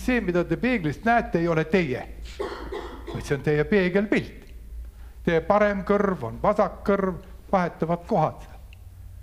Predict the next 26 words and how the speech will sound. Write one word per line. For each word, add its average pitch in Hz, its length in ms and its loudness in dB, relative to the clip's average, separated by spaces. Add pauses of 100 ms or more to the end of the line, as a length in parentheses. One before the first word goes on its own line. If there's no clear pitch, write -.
(120)
Et - 80 -2
te 202 140 4 (360)
peeglist 220 480 0
te 180 140 2 (100)
ennast 220 340 2
kunagi 160 380 2
ei 156 80 0
näe, 170 220 2 (420)
vaid 151 160 2
näete 190 300 2
oma 170 240 0
peegelpilti, 160 720 0 (180)
nii 254 140 2
nagu 190 240 2
kaks - 280 0
kätt. 226 400 -2 (1400)
Noh, 170 180 0 (460)
nagu 240 260 0
ühesugused, 214 640 0
aga 196 220 2
tegelikult 175 520 -2
nagu 175 220 0
on 165 100 -4
peegeldused, 151 600 0
üksteise 143 400 -8
peegeldused. 160 600 -2